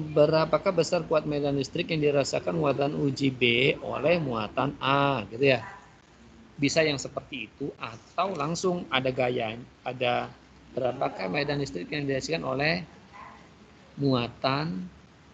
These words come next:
yang terpisah jarak. Nah, gitu juga bisa juga langsung. Jadi muatannya diketahui,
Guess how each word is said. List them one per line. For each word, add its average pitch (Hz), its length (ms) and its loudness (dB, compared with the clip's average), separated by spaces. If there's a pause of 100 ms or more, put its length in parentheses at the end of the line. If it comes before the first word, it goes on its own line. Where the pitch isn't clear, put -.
yang 156 160 -4
terpisah 135 400 -8
jarak. 120 560 -2 (400)
Nah, 113 160 -14 (160)
gitu 143 160 -4
juga 127 240 0
bisa 127 160 -6
juga 139 240 2
langsung. 127 320 -6 (1600)
Jadi 147 160 0
muatannya 123 480 0
diketahui, 127 880 -4